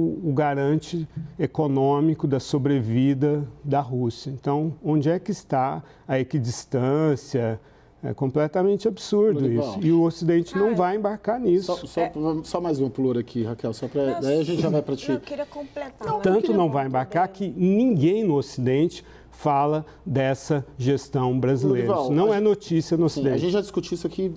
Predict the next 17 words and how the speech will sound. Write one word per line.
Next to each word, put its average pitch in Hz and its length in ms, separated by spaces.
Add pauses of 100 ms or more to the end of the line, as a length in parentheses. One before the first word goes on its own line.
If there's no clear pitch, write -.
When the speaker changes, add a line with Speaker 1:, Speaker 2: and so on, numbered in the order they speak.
Speaker 2:
inúmeras 185 420
vezes, 104 380
né? 147 220 (120)
E 202 60
vez 160 300
ou 147 80
outra 147 160
também 143 240
a 156 40
gente 151 200
chega 156 160
até 147 280 (160)
a - 60
divergir. 139 580 (1000)
Não 226 160
vai 285 140
mudar. 160 360